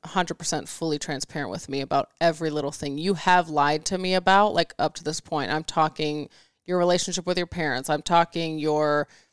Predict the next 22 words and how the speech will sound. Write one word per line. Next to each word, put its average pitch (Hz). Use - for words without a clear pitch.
you 175
know, 147
past 185
before 185
you 180
even 165
knew 175
me. 143
Like, 160
what 180
do 190
I 175
not 160
know 156
about 147
the 147
man 143
that 151
I 151
just -
married? 156
And 156